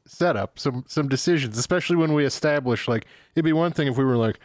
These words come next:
"Oh, we gotta pass this class, guys. This is important stuff." But no, they're all just, like, immediately the second they walk in the door, they're like,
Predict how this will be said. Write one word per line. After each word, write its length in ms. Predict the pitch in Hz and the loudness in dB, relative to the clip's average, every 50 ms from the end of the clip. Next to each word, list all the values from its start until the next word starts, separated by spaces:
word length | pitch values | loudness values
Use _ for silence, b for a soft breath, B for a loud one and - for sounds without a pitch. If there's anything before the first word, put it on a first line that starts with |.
| B B B B B B B B B - | B B B B B B B B B -12
"Oh, 60 | 90 90 | -10 -10
we 140 | 82 85 | -10 -10
gotta 180 | 80 90 92 95 | -12 -12 -12 -10
pass 340 | - - 120 120 120 - - | -8 -4 -2 -2 -2 -2 -2
this 140 | 127 117 - | -4 -4 -2
class, 360 | - 127 139 156 175 151 - | -2 -2 0 0 0 -2 -2
guys. 260 | - 117 117 117 113 120 | 0 0 0 0 0 0
This 120 | 131 131 | 0 0
is 120 | 123 123 120 | 0 0 0
important 420 | 120 113 - 151 147 151 143 127 | -2 -2 0 0 0 0 -2 -4
stuff." 280 | - - 180 147 - - | -2 0 0 0 0 -2
But 100 | - 139 | -2 0
no, 200 | 147 175 185 139 | 2 2 2 0
they're 160 | 110 120 135 147 | 0 2 2 2
all 120 | 147 160 | 2 0
just, 240 | 151 143 143 131 - | 0 0 0 0 0
like, 140 | 135 123 123 | 0 0 0
immediately 640 | - 147 135 139 151 170 180 170 180 175 156 151 147 | 0 2 2 4 2 2 2 2 0 2 2 2 2
the 140 | 135 131 127 | 2 2 0
second 300 | - - 151 - 165 147 | 0 0 -2 -2 -2 0
they 100 | 139 131 | 0 0
walk 280 | 131 131 135 135 - 151 | 2 2 0 0 0 0
in 60 | 139 | 0
the 80 | 117 120 | 0 0
door, 280 | 113 127 127 120 104 | 0 0 0 0 0
they're 180 | 101 104 110 110 | -2 -2 -4 -4
like, 180 | 107 101 101 | -4 -6 -8